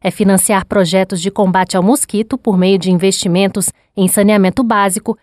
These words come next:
aquisição de vacinas e ampliação de centros especializados em reabilitação. O relator decidiu incluir no texto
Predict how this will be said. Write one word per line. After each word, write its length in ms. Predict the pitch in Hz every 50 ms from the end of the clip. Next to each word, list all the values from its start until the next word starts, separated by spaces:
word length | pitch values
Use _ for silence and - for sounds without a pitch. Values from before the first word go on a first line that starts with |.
| _ _
aquisição 520 | - 190 185 - 202 175 180 - - 208 202
de 120 | 175 190
vacinas 680 | 170 175 156 - - - 226 214 190 175 170 - - _ _ _ _ _
e 80 | - 226
ampliação 600 | 240 254 - 277 302 285 254 - - 233 240 254
de 120 | 233 247
centros 520 | 220 - - 233 233 240 - 220 226 196 -
especializados 1000 | 247 254 - - 285 - - 269 262 233 190 - - 196 202 208 202 220 208
em 100 | 208 190 175
reabilitação. 920 | 170 220 247 254 226 240 233 247 - 262 240 - - - 214 196 190 180 - _ _ _ _ _ _ _ -
O 60 | 220
relator 500 | 180 190 196 175 165 156 - 214 196 185
decidiu 460 | 185 220 233 - 247 190 180 214 214
incluir 380 | 190 180 - 185 185 190 175 170
no 100 | 160 151
texto 420 | - 214 214 190 180 - -